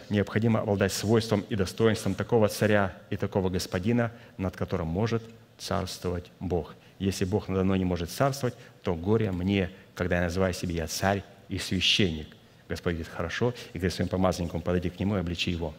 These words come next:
И я говорю: "На каком основании вы это?" "Я это в себе совершенно не вижу". Бог говорит: "Ну,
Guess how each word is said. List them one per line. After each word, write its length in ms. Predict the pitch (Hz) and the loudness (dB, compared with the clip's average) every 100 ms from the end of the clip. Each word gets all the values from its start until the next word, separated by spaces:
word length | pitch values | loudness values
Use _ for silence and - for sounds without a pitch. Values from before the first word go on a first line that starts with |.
| - - - - - - | -18 -20 -20 -20 -16 -6
И 160 | 87 78 - - - - | -6 -6 -16 -20 -20 -6
я 120 | 95 | -2
говорю: 160 | 85 87 | -2 -2
"На 60 | 90 | -4
каком 240 | - 151 | -2 -2
основании 400 | 120 101 104 101 | -2 -2 -2 0
вы 100 | 92 | -2
это?" 140 | 87 | -4
"Я 340 | 92 90 139 180 | -6 0 0 0
это 140 | - | -4
в 40 | 101 | -6
себе 320 | - 117 135 | -4 -4 -6
совершенно 480 | - 95 - 98 123 | -6 -6 -4 -4 -2
не 160 | 139 | -2
вижу". 260 | 139 110 143 - - - - - - _ | -2 -4 -6 -12 -20 -20 -20 -20 -20 _
Бог 160 | 92 92 | -2 0
говорит: 160 | 87 95 | 0 -2
"Ну, 180 | 165 | -4